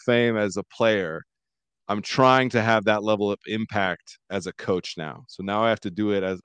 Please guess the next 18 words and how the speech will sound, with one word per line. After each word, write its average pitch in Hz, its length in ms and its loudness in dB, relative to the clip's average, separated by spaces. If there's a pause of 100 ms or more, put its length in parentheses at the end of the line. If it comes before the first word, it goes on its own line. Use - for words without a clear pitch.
on 90 320 -8
the 85 80 -12
sidelines. 78 800 -10 (140)
And 90 100 -14
what 95 120 -2
does 92 120 -4
that 76 200 -2
look - 200 -10
like 80 180 -4
and 82 120 -10
feel 76 200 -4
like? 73 240 -6
So 80 300 -4 (540)
John 90 280 -2
Wooden 87 200 -2
is 85 140 -6
a 82 60 -8
great 85 520 0